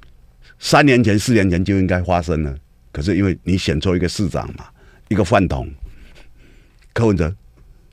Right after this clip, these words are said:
心里有挂碍啊，这是政商勾结，这国民党怎么样怎么样，就把他卡住了，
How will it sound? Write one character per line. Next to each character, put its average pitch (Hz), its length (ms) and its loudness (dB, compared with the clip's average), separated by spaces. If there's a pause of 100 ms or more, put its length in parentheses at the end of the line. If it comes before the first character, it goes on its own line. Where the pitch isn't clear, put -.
(280)
心 135 380 4
里 95 140 4
有 76 160 -2
挂 92 280 4
碍 73 220 -6 (240)
啊， - 180 -2
这 247 160 0
是 233 120 2
政 240 220 2
商 233 200 2
勾 220 180 4
结， 190 140 2
这 233 100 2
国 196 180 2
民 240 140 2
党 180 180 4
怎 170 120 2
么 214 60 -2
样 220 80 0
怎 196 80 4
么 196 60 4
样， 202 120 2 (880)
就 156 100 0
把 127 80 2
他 127 40 2
卡 117 180 2
住 156 140 2
了， 127 180 0